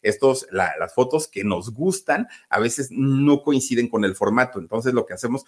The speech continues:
pues, es agarrar la que le quede, pues, ya que otra. Gloria Bella dice, "Buenas noches, Philip, saluditos, besitos y apapachos al huesitos." Gracias, gracias.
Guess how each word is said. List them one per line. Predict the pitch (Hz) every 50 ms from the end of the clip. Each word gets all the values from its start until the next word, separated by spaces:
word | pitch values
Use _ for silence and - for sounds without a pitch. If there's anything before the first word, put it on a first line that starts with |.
| - - -
pues, | - 101 95 101
es | 113 -
agarrar | 120 - 101 98 107 113 117
la | 110 101 -
que | -
le | 92 92 92 -
quede, | - 123 160 226 262 -
pues, | - 214 98
ya | 101 -
que | - - 120
otra. | 143 - - 131 123 - - - 208 160 -
Gloria | 127 156 214 254 285 262
Bella | 233 254 247 233 165 160 151 139 131 123
dice, | 123 131 - 185
"Buenas | 190 240 254 240
noches, | 240 233 - 226 -
Philip, | - 233 233 208
saluditos, | - 175 156 151 147 185 196 196 202 185
besitos | 156 135 120 - 190 160 - 190 196 190 -
y | 117
apapachos | 113 107 - 98 - 135 135 - 160 156
al | - 110 104
huesitos." | 95 101 98 - 196 196 - 220 233 233 226 - - - _ _ -
Gracias, | 107 151 185 190 - - - - 160 151 151 135
gracias. | 127 147 147 - - 151 -